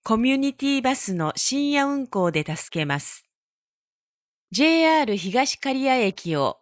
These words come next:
快速の停車駅に。東刈谷駅に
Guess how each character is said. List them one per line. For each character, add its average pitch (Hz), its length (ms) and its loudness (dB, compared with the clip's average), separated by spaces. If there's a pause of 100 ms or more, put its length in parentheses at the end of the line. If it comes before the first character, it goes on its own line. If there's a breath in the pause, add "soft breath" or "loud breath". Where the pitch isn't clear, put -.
快 269 240 2
速 269 280 0
の 240 140 0
停 226 240 0
車 247 220 2
駅 156 300 -2
に。 131 240 -10 (1700)
東 262 440 2
刈 254 320 -2
谷 269 180 2
駅 190 280 -4
に 151 260 -4